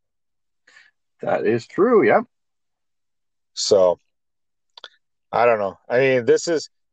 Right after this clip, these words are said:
Speaker 2: this is ridiculous. I don't expect anything less from, uh, Trudeau, and, uh,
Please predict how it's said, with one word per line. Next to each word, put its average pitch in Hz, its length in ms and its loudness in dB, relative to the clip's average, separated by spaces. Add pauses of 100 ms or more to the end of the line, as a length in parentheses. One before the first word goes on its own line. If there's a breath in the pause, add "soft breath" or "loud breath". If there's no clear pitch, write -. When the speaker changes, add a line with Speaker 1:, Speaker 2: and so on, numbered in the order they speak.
Speaker 2:
this 147 120 0
is 170 80 -6
ridiculous. 147 580 2
I 127 80 4
don't 151 160 2
expect 139 360 -2
anything 131 400 -2
less 113 380 0
from, 123 360 -2 (440)
uh, 123 300 4
Trudeau, 131 640 2 (100)
and, 104 640 -8 (180)
uh, 101 600 2